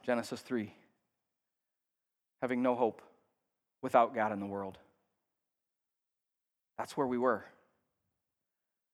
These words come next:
There was no hope of crossing the, into the veil. There was no cool of the day. When Jesus found us, there was no hope of the cool of the day.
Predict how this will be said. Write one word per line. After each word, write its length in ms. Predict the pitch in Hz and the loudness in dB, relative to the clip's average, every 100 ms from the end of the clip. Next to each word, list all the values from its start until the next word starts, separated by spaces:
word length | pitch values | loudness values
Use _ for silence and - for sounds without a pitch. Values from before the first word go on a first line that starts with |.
| _ | _
There 80 | 127 | -2
was 140 | 131 123 | -2 4
no 180 | 131 | 4
hope 260 | 113 139 - | 4 2 2
of 140 | 117 | -4
crossing 420 | - 113 - 107 104 | 0 0 0 -8 -6
the, 240 | 104 110 | -8 -8
into 160 | 113 - | -12 -10
the 120 | 98 | -8
veil. 340 | 92 92 90 - _ _ | -6 -8 -12 -20 _ _
There 80 | 127 | -2
was 140 | 135 | 0
no 140 | 139 143 | 2 2
cool 260 | - 143 | 0 0
of 80 | 131 | 0
the 80 | 123 | -2
day. 280 | 104 92 - _ _ _ _ _ _ _ _ _ - | -2 -4 -8 _ _ _ _ _ _ _ _ _ -4
When 120 | 135 | -4
Jesus 420 | 113 165 165 190 | 0 0 2 0
found 460 | - 147 147 151 117 | 4 6 6 6 2
us, 320 | 92 - - - | -2 -6 -18 0
there 100 | 127 | 4
was 260 | 120 143 | 6 6
no 140 | 123 127 | 6 2
hope 360 | - 139 123 - | 6 4 4 -4
of 140 | 107 | -6
the 60 | - | -6
cool 260 | - 117 | -8 -6
of 80 | 101 | -6
the 80 | 95 | -8
day. 260 | 95 85 | -8 -8